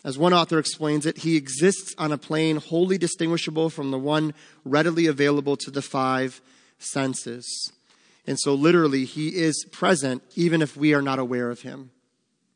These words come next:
You may feel that way sometimes in your Christian life. "I just feel like God's distant. I feel like God's not here. I pray and I don't feel like God's with me." I know I felt this way in my Christian life at times. I felt like God's distant.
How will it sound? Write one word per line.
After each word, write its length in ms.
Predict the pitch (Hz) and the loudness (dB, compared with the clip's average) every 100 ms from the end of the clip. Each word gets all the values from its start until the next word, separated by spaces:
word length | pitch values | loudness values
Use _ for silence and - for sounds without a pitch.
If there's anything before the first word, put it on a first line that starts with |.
| _ _ _ _ _ _ _ _ | _ _ _ _ _ _ _ _
You 320 | 165 180 143 | -20 -10 -4
may 220 | 151 147 | 0 0
feel 300 | - 170 170 | 0 2 4
that 160 | 143 131 | 2 -2
way 80 | 127 | -8
sometimes 420 | 135 120 131 127 | -10 -8 -8 -6
in 60 | |
your 80 | 127 | -8
Christian 360 | - 135 - 131 | -6 -8 -6 -6
life. 360 | 123 123 - _ _ _ - | -6 -8 -16 _ _ _ -8
"I 80 | 135 | -6
just 220 | 135 - | -4 -4
feel 100 | 156 | 0
like 140 | 151 | 0
God's 340 | 123 135 135 117 | 0 0 -2 -4
distant. 400 | 135 127 127 151 | -4 -4 -8 -16
I 80 | 135 | -6
feel 140 | 151 | -4
like 100 | 143 | -2
God's 260 | 143 135 143 | -2 -2 -4
not 140 | 131 | -6
here. 380 | 139 139 120 117 - - - | -6 -6 -6 -8 -18 -18 -8
I 100 | 139 | -8
pray 400 | - 160 160 143 | -2 2 4 4
and 100 | 131 | 0
I 60 | |
don't 140 | 139 170 | -4 -4
feel 120 | 156 | -2
like 140 | 143 | -2
God's 280 | 147 139 131 | 0 -2 -2
with 280 | 127 139 - | -4 -4 -4
me." 260 | 131 135 - _ _ _ 127 | -14 -16 -20 _ _ _ -6
I 40 | |
know 80 | 139 | -2
I 100 | 151 | 0
felt 260 | - 135 - | -2 -6 -6
this 160 | 123 | -8
way 120 | 131 120 | -6 -6
in 60 | |
my 80 | 120 | -8
Christian 320 | - 120 - | -10 -12 -10
life 180 | 120 117 | -12 -12
at 80 | 123 | -12
times. 260 | 127 131 147 | -12 -12 -12
I 60 | |
felt 200 | 139 135 | -10 -10
like 100 | 131 | -8
God's 280 | 131 123 117 | -8 -8 -10
distant. 520 | 120 117 - 147 - | -14 -12 -12 -14 -16